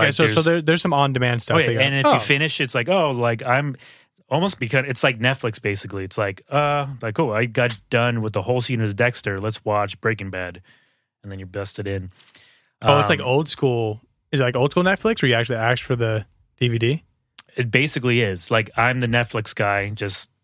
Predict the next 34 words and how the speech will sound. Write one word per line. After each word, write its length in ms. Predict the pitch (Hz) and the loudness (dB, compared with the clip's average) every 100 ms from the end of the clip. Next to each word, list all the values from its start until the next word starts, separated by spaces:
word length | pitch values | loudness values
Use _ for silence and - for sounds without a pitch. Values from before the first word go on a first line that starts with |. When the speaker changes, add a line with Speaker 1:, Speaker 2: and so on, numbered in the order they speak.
| _ 117 | _ 2
Speaker 2:
Yeah. 100 | 143 | 4
Speaker 1:
delivering. 600 | 127 117 113 95 92 101 - - | 6 4 0 -2 -8 -14 -20 0
Speaker 2:
Oh, 120 | 135 | 4
Speaker 1:
'Cause 120 | 131 127 | 4 4
Speaker 2:
it, 100 | 151 | 4
Speaker 1:
it's 0 | |
Speaker 2:
it's 80 | |
Speaker 1:
like 120 | 160 170 | 4 4
Speaker 2:
not, 80 | |
Speaker 1:
you 60 | 147 | 4
Speaker 2:
it's 100 | 135 | 4
Speaker 1:
ha-, 60 | 156 | 4
Speaker 2:
not 60 | |
Speaker 1:
yeah. 20 | 139 | 4
Speaker 2:
like 80 | 147 | 4
a, 240 | 123 117 - _ _ - | 2 0 -4 _ _ 0
it's 60 | |
not 60 | 151 | 2
like 100 | 127 | 2
a 60 | 117 | 2
tablet 440 | 123 120 120 120 | 2 2 2 2
with 140 | 117 117 | 0 0
just, 160 | 110 | 0
like, 200 | 110 110 | -2 -2
Speaker 1:
No, 120 | 110 98 - | -4 -2 2
Speaker 2:
all 80 | |
Speaker 1:
no, 80 | 123 | 4
Speaker 2:
of 60 | 107 | 4
Speaker 1:
no, 60 | |
Speaker 2:
it 40 | 101 | 2
Speaker 1:
no, 60 | 117 | 0
Speaker 2:
loaded 180 | 110 107 | 0 0
Speaker 1:
no. 100 | |
Speaker 2:
up. 60 | 113 | -2